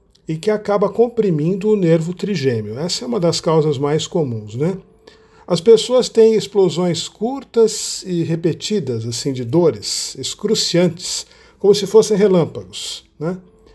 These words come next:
Na parte média e inferior do rosto. O diagnóstico normalmente é feito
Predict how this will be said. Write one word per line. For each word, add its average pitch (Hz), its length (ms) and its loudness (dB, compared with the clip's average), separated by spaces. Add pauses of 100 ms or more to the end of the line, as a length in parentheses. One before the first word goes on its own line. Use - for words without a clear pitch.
(320)
Na 165 160 4
parte 180 500 0
média 196 640 2
e 196 100 0
inferior 170 600 4
do 165 140 -2
rosto. 120 680 -6 (800)
O 220 100 6
diagnóstico 196 840 0
normalmente 185 520 0
é 170 100 4
feito 190 460 2